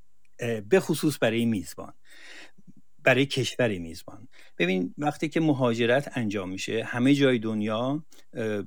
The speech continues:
کشورها، خب، بعضیاشون اصلاً مهاجر پذیر نیستن. مثلاً شما، خب، اه، فرض کن به ندرت یا اصلاً نمیشنویم که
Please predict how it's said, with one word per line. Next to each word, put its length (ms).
کشورها، 540
خب، 240
بعضیاشون 480
اصلاً 460
مهاجر 520
پذیر 420
نیستن. 340
مثلاً 320
شما، 300
خب، 220
اه، 220
فرض 300
کن 180
به 120
ندرت 840
یا 180
اصلاً 260
نمیشنویم 600
که 300